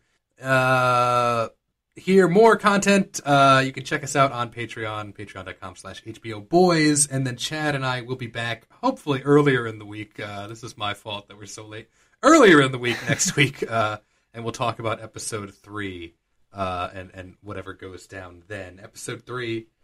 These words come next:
is entitled, oh, they don't le-, they don't leak the titles in advance.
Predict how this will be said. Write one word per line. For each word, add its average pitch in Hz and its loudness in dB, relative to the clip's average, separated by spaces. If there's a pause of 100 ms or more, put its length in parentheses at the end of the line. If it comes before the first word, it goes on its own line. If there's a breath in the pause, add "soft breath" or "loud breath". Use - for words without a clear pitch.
(160)
is 113 -12
entitled, 107 -14
oh, 214 -10
they 131 -10
don't 156 -6
le-, 156 0
they 143 0
don't 165 2
leak 165 2
the 160 -14
titles 170 0
in 170 0
advance. 175 -6